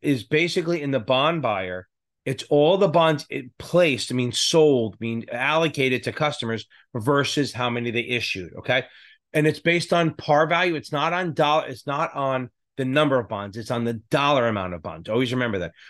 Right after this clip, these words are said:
Whenever they count bonds, they don't say, "Oh, four bonds." They say four thousand dollars worth of bonds.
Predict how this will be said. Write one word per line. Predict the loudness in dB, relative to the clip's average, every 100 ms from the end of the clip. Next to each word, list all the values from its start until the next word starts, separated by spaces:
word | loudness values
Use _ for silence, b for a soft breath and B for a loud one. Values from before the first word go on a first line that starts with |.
| B
Whenever | -2 0 0 0
they | 0
count | 0 -2 0
bonds, | 0 0 0 -2
they | -2 -2
don't | -2 -2
say, | -2
"Oh, | 0 -2
four | 0 0
bonds." | 2 0 -2
They | -6 -8
say | -6 -6
four | -4 -4
thousand | -2 -2 -2 -4
dollars | -6 -8 -14
worth | -20
of | -20
bonds. | -20 -20